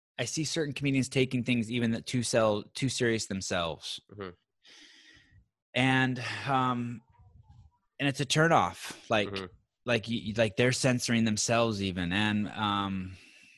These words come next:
Speaker 1: but that being said, I think it's all gonna come back around. I
Speaker 2: Mm-hmm.
Speaker 1: think those people doing this and, and, um, I think they will crawl back under the rocks they came from.
Speaker 2: Right.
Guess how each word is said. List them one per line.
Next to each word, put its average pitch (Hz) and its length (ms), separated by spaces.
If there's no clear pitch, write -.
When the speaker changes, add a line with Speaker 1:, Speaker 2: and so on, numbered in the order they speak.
Speaker 1:
but 117 460
that 127 260
being 123 220
said, 110 220
I 101 80
think 113 280
it's 113 220
all 104 320
gonna 98 220
come 95 280
back 92 260
around. 85 480
I - 60
Speaker 2:
Mm-hmm. 90 100
Speaker 1:
think 110 260
those 107 640
people 98 500
doing 101 400
this 90 400
and, 90 420
and, 87 440
um, 82 420
I 98 80
think 123 220
they 117 100
will 104 160
crawl 95 240
back 95 260
under 90 200
the 87 100
rocks 87 340
they 87 120
came 87 280
from. 101 360
Speaker 2:
Right. - 200